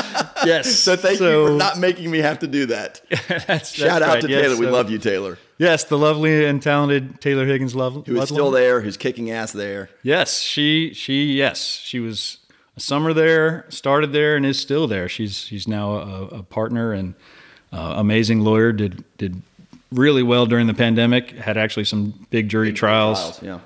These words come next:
Speaker 1: Hundred million dollars in verdicts. Um,
Speaker 2: She's a beast.
Speaker 1: Yeah.
Speaker 2: It's awesome. Now, that, that job wasn't for you, though.
Speaker 1: No, so I, you know, I certainly, um, enjoyed the people there. Uh, you know,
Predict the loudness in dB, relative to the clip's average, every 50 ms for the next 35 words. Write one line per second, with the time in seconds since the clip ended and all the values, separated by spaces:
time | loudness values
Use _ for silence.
0 | _ _ -12 -4 0 0 2 2 2 2 2 2 2 4 4 2 2 2 0 0
1 | 0 0 2 2 2 2 0 -2 -4 -6 -6 -8 -12 -16 -20 -14 -10 -8 -8 -8
2 | -8 -8 -8 -10 -12 -12 -12 -10 -10 -8 -6 -6 -6 -6 -8 -10 -14 -16 _ -20
3 | -10 -4 -2 -2 -2 -4 -10 -14 -18 -14 -10 -10 -10 -8 -8 -6 -4 -2 2 2
4 | 2 2 2 2 2 2 2 0 0 0 2 0 0 2 2 2 0 0 -2 -6
5 | -6 -6 -6 -4 -6 -8 -10 -12 -14 -16 _ _ _ -20 -20 -20 -20 -20 _ _
6 | _ _ _ 0 2 4 4 4 4 4 2 2 0 2 2 4 4 4 4 2
7 | 2 0 0 -2 -2 -2 -4 -2 -2 0 2 2 2 4 2 2 2 2 0 0
8 | 2 0 2 2 4 4 4 4 2 2 0 -4 -6 -4 -2 0 0 0 0 0
9 | -2 -2 -4 -4 -8 _ _ -4 -2 -2 0 2 2 2 2 0 0 0 0 0
10 | 0 0 0 2 2 4 4 4 4 4 4 2 0 -6 -14 -14 -10 -10 -10 -8
11 | -10 -10 -12 -14